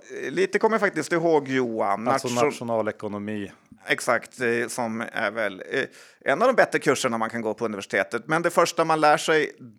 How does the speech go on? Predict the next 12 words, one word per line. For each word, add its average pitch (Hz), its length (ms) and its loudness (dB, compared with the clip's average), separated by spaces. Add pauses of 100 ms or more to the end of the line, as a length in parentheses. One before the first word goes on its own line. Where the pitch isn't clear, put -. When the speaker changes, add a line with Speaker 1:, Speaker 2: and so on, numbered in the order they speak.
(100)
Speaker 1:
där 165 540 6
är 135 160 6
ju 131 120 2
det 127 80 4
här, 123 260 2 (240)
eh, 113 300 -2 (260)
kurvan, 139 640 2
eh, 82 580 -6
som, 113 340 -4
eh, 107 60 -2 (460)
efterfrågan 123 720 0
och, 113 360 -4